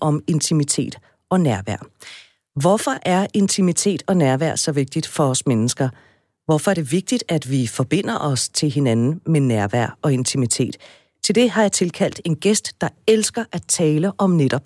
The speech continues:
det. Lucy Vitrup har en blog om intimitet og nærvær. Den hedder Rørt. Så er Lucy coach. Hun er cand.mag, underviser, foredragsholder og forfatter til bogen, der hedder Erogi.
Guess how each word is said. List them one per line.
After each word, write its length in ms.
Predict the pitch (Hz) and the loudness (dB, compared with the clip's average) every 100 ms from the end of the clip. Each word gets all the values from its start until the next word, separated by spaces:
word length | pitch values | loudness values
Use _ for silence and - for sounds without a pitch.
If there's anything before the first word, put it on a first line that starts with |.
| _ - | _ -4
det. 140 | 143 - _ - - - _ _ - | -4 -4 _ -20 -20 -20 _ _ 0
Lucy 280 | 214 226 269 | 2 2 0
Vitrup 360 | 214 - 240 - | 0 0 -2 0
har 220 | 214 208 | 0 0
en 200 | 208 175 | 0 0
blog 260 | - 156 180 - | 2 0 0 -2
om 240 | 180 160 160 | 0 0 0
intimitet 560 | 156 - 135 - 233 | 0 2 0 0 0
og 80 | 233 | 2
nærvær. 340 | 180 170 208 - _ | 2 2 -2 -4 _
Den 120 | 151 131 | -4 -2
hedder 220 | 113 90 | 0 -4
Rørt. 500 | - - 156 - - _ _ _ - | -6 -2 0 -2 -8 _ _ _ -8
Så 260 | - 190 - | -4 -2 0
er 140 | 170 | 0
Lucy 340 | 143 143 135 147 | 0 0 -2 -4
coach. 440 | - 202 302 - - | -2 0 0 -4 -6
Hun 140 | - 156 | -2 0
er 140 | 117 95 | 0 -4
cand.mag, 480 | - 143 - 202 - _ | -8 -8 -2 -2 -2 _
underviser, 480 | 165 220 277 - 208 | 0 2 0 -4 -6
foredragsholder 680 | - 131 196 180 - 156 143 - | -2 -2 -2 -2 0 0 0 0
og 280 | 214 285 - _ _ _ | 0 0 -10 _ _ _
forfatter 360 | 247 - 131 160 | -4 -2 -4 -4
til 180 | - 190 | -2 -2
bogen, 360 | 156 143 160 | 0 0 -2
der 80 | 170 | 0
hedder 260 | 147 147 117 - | 0 0 -2 -2
Erogi. 600 | 165 127 120 - 247 | -2 -2 -4 -2 -4